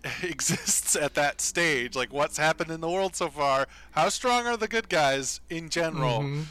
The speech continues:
Speaker 1: Uh, that's gonna kinda determine, uh, whether or not the world survives the invasion. Or the bad guys, I guess. I mean, uh, it's not like the Von Karsteins love chaos either, but, um, yeah, it's,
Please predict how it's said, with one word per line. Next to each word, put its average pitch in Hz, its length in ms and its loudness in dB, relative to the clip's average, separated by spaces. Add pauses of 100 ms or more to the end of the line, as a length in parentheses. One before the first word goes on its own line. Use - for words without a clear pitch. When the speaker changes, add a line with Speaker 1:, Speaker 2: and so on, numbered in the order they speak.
(180)
Speaker 1:
Uh, 127 540 2
that's 151 220 2
gonna 160 180 -2
kinda 165 260 -2
determine, 147 720 -6 (120)
uh, 131 160 -2
whether 139 300 0
or 131 60 -2
not 135 220 -2
the 131 100 -6
world 127 260 -2
survives 120 480 0
the 117 140 -4
invasion. 113 560 -10 (420)
Or 254 180 2
the 190 80 -6
bad 151 240 4
guys, 113 200 -2
I 113 60 -4
guess. 104 300 -6
I 117 80 -2
mean, 127 260 -8
uh, 113 480 -2 (120)
it's - 140 -12
not 143 120 -2
like - 340 -4 (600)
the 127 100 -4
Von 123 240 -2
Karsteins 123 580 -2
love 117 380 -4
chaos 113 400 -4
either, 107 280 -10
but, 104 280 -10 (440)
um, 113 300 -10 (1700)
yeah, 98 320 -2
it's, - 380 -8